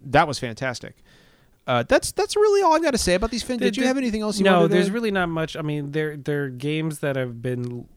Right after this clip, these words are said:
Speaker 2: loved and played for decades, literally. Uh, and these are just really good versions of them that have been updated to, with modern
Speaker 1: Right.
Speaker 2: sensibilities. So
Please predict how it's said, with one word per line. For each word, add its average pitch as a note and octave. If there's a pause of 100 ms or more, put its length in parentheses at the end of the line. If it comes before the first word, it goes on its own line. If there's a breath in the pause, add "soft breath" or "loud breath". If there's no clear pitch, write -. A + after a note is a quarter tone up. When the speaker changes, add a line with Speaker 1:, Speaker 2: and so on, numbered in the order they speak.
(100)
Speaker 2:
loved B2+
and A#2
played A#2
for G#2+ (220)
decades, G2+
literally. G#2+ (120)
Uh, A2+
and A2
these B2
are B2
just A#2+ (540 soft breath)
really B2
good B2
versions A#2+
of A2
them G#2+
that G#2+
have G#2
been G#2+
updated A2
to, A#2+
with A2
modern A2+
Speaker 1:
Right. A2
Speaker 2:
sensibilities. A2
So G#2+